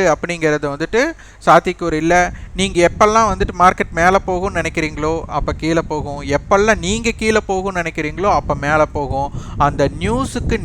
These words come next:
நீங்க என்ன ரியாக்ட் பண்றீங்களோ அதுக்கு ஆப்போசிட் ரியாக்ஷன் தான் இங்க மார்க்கெட்ல நடக்கும் அப்படிங்கிறது நீங்க முதல்ல புரிஞ்சுக்கணும். ஏன்னா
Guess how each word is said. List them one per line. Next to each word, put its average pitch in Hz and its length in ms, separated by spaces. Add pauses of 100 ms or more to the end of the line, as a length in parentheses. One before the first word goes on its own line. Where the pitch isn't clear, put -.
நீங்க 220 340
என்ன 240 220 (180)
ரியாக்ட் 202 300
பண்றீங்களோ 170 500
அதுக்கு 147 320 (160)
ஆப்போசிட் 214 540
ரியாக்ஷன் 151 480
தான் 285 120 (360)
இங்க 156 160 (100)
மார்க்கெட்ல 156 480 (100)
நடக்கும் 151 480 (240)
அப்படிங்கிறது 151 560 (160)
நீங்க 135 180 (120)
முதல்ல 185 340
புரிஞ்சுக்கணும். 165 580 (540)
ஏன்னா 214 200